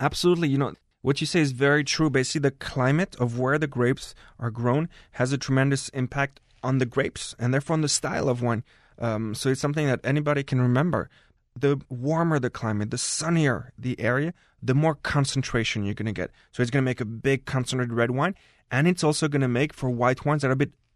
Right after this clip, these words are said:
less fresh if you're in a really hot area. That's why if you look at a, a Champagne, Champagne is very fresh, it's very crisp.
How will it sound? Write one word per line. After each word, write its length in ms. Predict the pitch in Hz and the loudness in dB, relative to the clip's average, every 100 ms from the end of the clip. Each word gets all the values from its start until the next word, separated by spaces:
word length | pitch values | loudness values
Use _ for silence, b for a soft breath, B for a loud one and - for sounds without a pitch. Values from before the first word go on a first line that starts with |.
| _ | _
less 360 | 123 131 165 - | -2 0 0 0
fresh 420 | - - - - - _ _ _ - | -6 -2 -2 -4 -12 _ _ _ -6
if 160 | 131 | 0
you're 60 | 139 | 2
in 60 | |
a 60 | 127 | 2
really 240 | 123 127 123 | 2 0 0
hot 280 | 127 120 - | 0 -2 -2
area. 420 | 117 107 98 - _ _ - | -2 0 -2 -8 _ _ -10
That's 260 | 104 120 - | -2 -2 2
why 120 | 147 | 2
if 200 | 117 - | 2 0
you 60 | 135 | 2
look 200 | 131 123 | 2 2
at 120 | 110 | 0
a, 180 | 110 - b b b | 0 -4 b b b
a 100 | - | -6
Champagne, 460 | - 143 135 170 180 | 0 0 0 0 0
Champagne 260 | - 127 | -2 0
is 80 | 127 | 0
very 200 | 110 110 | 0 -2
fresh, 560 | 107 - - - 101 - | -2 -6 -8 -6 -4 -4
it's 100 | 120 | -2
very 200 | 117 110 | 0 0
crisp. 540 | - - 180 208 - | -4 -4 0 -2 -4